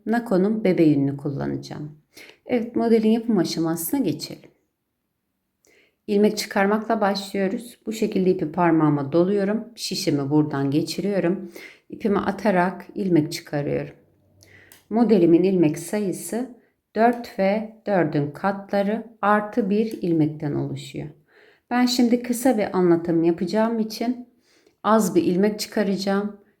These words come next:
Siz ne yapacaksanız ilmek sayınızı ona göre belirlemeniz gerekecek. İlmeklerimi tamamlayıp geliyorum. Ben şöyle ilmeklerimi çıkardım. Toplamda on yedi ilmekten anlatım yapacağım size.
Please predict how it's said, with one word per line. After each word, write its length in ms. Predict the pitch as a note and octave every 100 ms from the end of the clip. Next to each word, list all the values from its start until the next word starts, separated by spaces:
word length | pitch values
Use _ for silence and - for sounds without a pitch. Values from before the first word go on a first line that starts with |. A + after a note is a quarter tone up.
| _
Siz 320 | - A3 F#3
ne 100 | G#3+
yapacaksanız 880 | A3 A3 E3+ D#3+ - F#3+ G#3+ - - -
ilmek 320 | F#3+ D#3+ C3+
sayınızı 540 | - G#3+ G3 E3 D3 B3+
ona 160 | E3+
göre 280 | C#3 D3 D3
belirlemeniz 680 | D3+ D3 D3 C#3+ D3+ D3+ -
gerekecek. 580 | D3+ D3+ D3 - - - - _ _ _ _ _ _ _ _ _ _ _ - - _
İlmeklerimi 600 | A3+ G3+ E3+ - D#3 D3+
tamamlayıp 640 | D3+ A#3 G3+ E3 D#3 D#3 -
geliyorum. 400 | D3 D3 - - _ _ _ _ _ _ _ _ _ _ -
Ben 140 | A#3
şöyle 320 | A#3 A#3+ A3+
ilmeklerimi 540 | A3+ A3 A3 G#3+ G#3 G#3
çıkardım. 600 | - - F3 D#3+ A3 -
Toplamda 640 | - A3+ G3 F#3 F#3 A3
on 80 | -
yedi 260 | G3+ G3+ A3
ilmekten 560 | F#3 D#3+ D#3 - A3+ -
anlatım 420 | F3+ E3+ E3 D#3
yapacağım 480 | D3+ - D#3 D3+ D3+
size. 380 | - D3+ A#3+